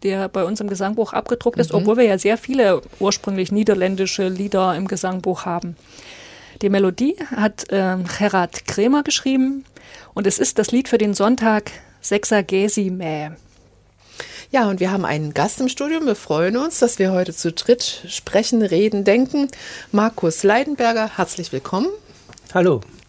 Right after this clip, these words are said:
Speaker 2: Ich darf dich kurz vorstellen, Markus. Seit zweitausendvier Landeskirchenmusikdirektor der Evangelisch-Lutherischen Landeskirche in Sachsen.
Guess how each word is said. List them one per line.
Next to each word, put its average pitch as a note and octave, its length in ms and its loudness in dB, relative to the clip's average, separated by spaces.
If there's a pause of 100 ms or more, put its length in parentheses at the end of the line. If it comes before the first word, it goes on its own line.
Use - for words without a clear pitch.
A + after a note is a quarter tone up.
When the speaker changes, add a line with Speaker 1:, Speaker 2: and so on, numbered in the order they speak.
(560)
Speaker 2:
Ich A3 100 2
darf G#3+ 180 2
dich - 200 -2
kurz F3 320 2
vorstellen, C4 560 4
Markus. A#3 520 0
Seit E3+ 260 2
zweitausendvier F#3 840 -2
Landeskirchenmusikdirektor A3 1600 2
der E3 220 2
Evangelisch-Lutherischen D3+ 880 -4
Landeskirche C3+ 520 -8
in D3 120 -8
Sachsen. G#3 540 0